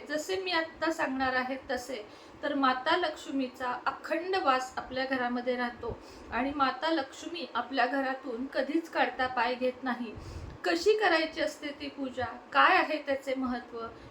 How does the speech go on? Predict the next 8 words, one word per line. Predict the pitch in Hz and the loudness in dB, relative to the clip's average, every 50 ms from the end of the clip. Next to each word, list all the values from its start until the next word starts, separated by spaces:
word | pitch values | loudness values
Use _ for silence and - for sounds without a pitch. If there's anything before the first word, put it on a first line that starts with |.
| - - | -4 -2
हेच | 330 370 370 - - | 0 0 0 -2 -2
मी | 381 370 | -2 0
तुम्हाला | 370 359 339 302 294 277 269 277 269 294 294 | 0 0 -2 0 0 0 2 2 2 2 2
आजच्या | 254 262 254 - - 294 294 | 0 -2 -2 -4 -4 -4 -2
व्हिडिओमध्ये | 311 320 285 269 269 262 254 262 247 254 285 | -2 -2 0 0 0 0 0 0 0 -2 -2
समजावून | 302 - 311 262 240 240 247 240 254 262 | -2 -2 -4 -4 -2 -2 -2 -4 -4 -6
सांगणार | - 277 254 240 233 226 226 220 | -6 -6 -6 -4 -4 -4 -4 -4
आहे. | 220 220 233 220 | -6 -6 -8 -8